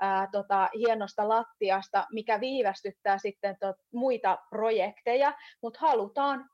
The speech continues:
kerralla hyvää, eikä sitä kertakäyttökulttuuria, että sit laitetaan taas kymmenen vuoden päästä kaikki uusiksi. Et arvot on muuttunut ihan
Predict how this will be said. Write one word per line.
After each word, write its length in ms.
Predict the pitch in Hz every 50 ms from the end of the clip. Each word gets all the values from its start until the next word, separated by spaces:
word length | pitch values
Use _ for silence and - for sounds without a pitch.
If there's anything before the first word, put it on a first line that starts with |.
| _ - 247
kerralla 720 | 226 214 202 196 202 202 214 220 240 247 269 - 208 - - _ _ - -
hyvää, 600 | 226 208 185 180 - 165 156 165 185 208 220 - _ _ _ -
eikä 380 | 226 220 196 190 190 - 277 254
sitä 280 | - - - 196 180
kertakäyttökulttuuria, 1800 | 190 - 196 190 185 185 - 180 180 - 185 175 175 175 _ - 196 - - 190 180 185 185 185 _ - 190 190 185 202 233 226 220 220 220 -
että 160 | 190 190 - -
sit 140 | 196 185 -
laitetaan 520 | 196 180 185 180 185 - - 240 240 240 240
taas 260 | 240 202 202 - -
kymmenen 480 | - 214 196 190 185 180 175 175 175 180 -
vuoden 300 | 175 175 170 185 190 180 -
päästä 280 | 175 185 190 - _ _ -
kaikki 480 | 185 - - 180 - _ - 196 - -
uusiksi. 760 | - 190 180 175 175 220 247 - 277 269 - - - - _ _ - - - - -
Et 140 | 208 208 208 - _ _ _ - - _ _ _ _ _ _ _ _
arvot 460 | - 240 226 214 202 175 190 190 - 277
on 100 | 247 220
muuttunut 600 | 220 220 208 196 - - 208 190 190 - - _ _ _
ihan 400 | - 220 208 190 233 226 226 226